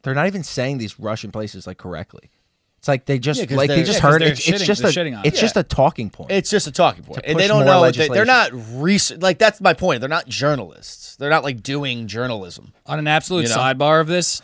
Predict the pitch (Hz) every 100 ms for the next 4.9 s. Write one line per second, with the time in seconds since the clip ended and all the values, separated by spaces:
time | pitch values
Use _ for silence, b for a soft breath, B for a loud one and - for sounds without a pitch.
0 | - 127 131 127 120 120 139 151 135 120
1 | 135 127 131 143 147 143 160 151 175 170
2 | - 127 - 170 151 131 151 131 127 123
3 | 113 - _ _ _ _ _ _ _ 135
4 | - 196 156 - 165 156 170 175 175